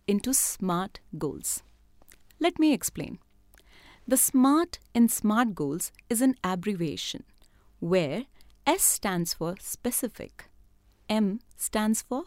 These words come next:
measurable, A stands for achievable, R stands for relevant, and T stands for time-bound. This approach helps you avoid guesswork, sets a clear timeline,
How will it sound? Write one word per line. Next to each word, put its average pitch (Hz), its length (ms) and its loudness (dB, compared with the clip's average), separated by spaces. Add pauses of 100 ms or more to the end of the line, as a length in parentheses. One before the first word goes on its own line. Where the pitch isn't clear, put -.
(300)
measurable, 214 640 0 (960)
A 392 180 4
stands - 440 -2
for - 260 -8 (100)
achievable, 208 800 -2 (600)
R 220 180 2
stands 190 460 -4
for 185 300 -6 (300)
relevant, 190 640 0 (260)
and 175 200 -2 (120)
T 294 180 4
stands 156 420 -4
for 165 280 -6 (360)
time-bound. 165 960 -4 (1040)
This 311 260 4
approach 170 520 -2 (260)
helps 339 420 2
you 311 140 2
avoid 285 400 0
guesswork, - 680 -4 (400)
sets - 360 -4
a 202 40 -4
clear 254 340 0
timeline, 262 640 2